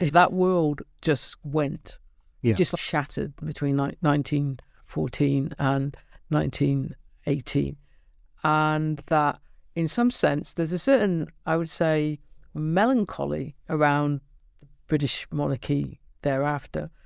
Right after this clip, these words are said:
Speaker 1: that you can see really clearly at these coronation moments. Because, as I say, the other European countries that do have monarchies don't have these grand religious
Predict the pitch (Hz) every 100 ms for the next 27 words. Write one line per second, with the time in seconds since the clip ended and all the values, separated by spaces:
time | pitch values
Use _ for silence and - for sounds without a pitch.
0 | - - 185 175 - 247 233 185 170 -
1 | 220 220 143 156 147 139 - - - -
2 | 151 151 160 - 143 139 151 151 160 -
3 | 156 160 160 156 143 240 190 160 170 170
4 | - - _ - - 151 156 - 147 143
5 | 147 139 131 151 170 170 160 _ _ -
6 | 143 131 135 131 147 135 - - 196 240
7 | - 151 - 151 147 - - 143 147 143
8 | 127 - _ - - - - - 147 143
9 | 131 139 - -